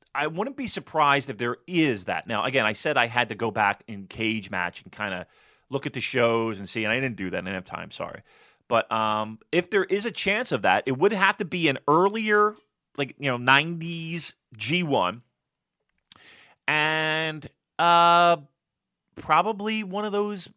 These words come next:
one of those tag matches were, because they were always great. Those, those were really fucking awesome. Um, they all, like, Kendo Kashin, um, would, would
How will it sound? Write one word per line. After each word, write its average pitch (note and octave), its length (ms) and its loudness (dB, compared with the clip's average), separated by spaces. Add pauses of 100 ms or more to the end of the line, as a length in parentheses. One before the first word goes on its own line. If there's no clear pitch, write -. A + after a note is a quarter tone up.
(180)
one D#3+ 160 -12
of G3+ 140 -6
those G3 120 -10
tag G3 380 -6
matches G2+ 380 -2
were, G2 120 -14 (140)
because D#3 220 -2
they A3 140 8
were C#3+ 120 2
always D3+ 480 4
great. F#2+ 320 -6 (800)
Those, F3 420 4
those F3 320 4
were B2+ 140 -4
really C#3 340 -2
fucking C3 460 2
awesome. G2 440 -2 (300)
Um, G2 640 -2 (600)
they D#3 100 2
all, D#3+ 200 8
like, B2+ 400 -4
Kendo E3 400 0
Kashin, D#3 720 -6 (540)
um, G2+ 640 -6
would, A2 160 -12 (120)
would A2 280 -12